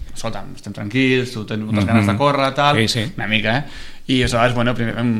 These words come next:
Speaker 2: Allò de
Speaker 1: bueno,
Speaker 2: la zona de confort,
Speaker 1: Sí,
Speaker 2: etcètera.
Speaker 1: una mica, aleshores, bueno, inclús ells em van ajudar, vull dir, em van, em van com ajudar: "Escolta'm, va, doncs fes-te autònom, estigues aquí un temps amb nosaltres, i si després veus que vas fent tu per la teva banda,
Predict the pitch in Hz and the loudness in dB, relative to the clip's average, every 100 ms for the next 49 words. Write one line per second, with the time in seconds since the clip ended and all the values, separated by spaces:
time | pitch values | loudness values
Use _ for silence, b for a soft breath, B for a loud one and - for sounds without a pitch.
0 | 104 113 120 123 123 131 117 117 123 - | 2 2 4 4 6 4 2 2 0 4
1 | 151 143 131 117 156 139 127 120 139 131 | 4 4 2 2 6 8 8 6 4 4
2 | 127 113 117 110 107 90 104 104 95 95 | 4 2 0 -2 -6 -6 -10 -8 -8 -2
3 | 107 107 113 110 95 107 107 98 95 98 | 0 2 2 2 0 0 0 -2 -6 -8
4 | 98 104 104 107 101 101 107 110 110 117 | -8 -8 -8 -8 -8 -6 -2 -2 -2 -4
5 | 113 117 123 117 - - 120 123 143 139 | -2 -2 -2 -4 -10 -6 -4 2 4 6
6 | 139 120 117 113 113 113 123 123 135 156 | 4 2 0 -2 -2 -2 0 2 2 2
7 | 147 165 - B B B - 113 104 - | 0 -2 -6 B B B -14 -8 -8 -4
8 | 120 120 120 120 107 113 - 117 113 120 | -4 -2 -4 -4 -4 -6 -4 -4 -4 0
9 | 117 113 107 - 110 110 117 120 135 139 | 0 0 -2 -2 -2 0 0 2 4 4
10 | 165 | 2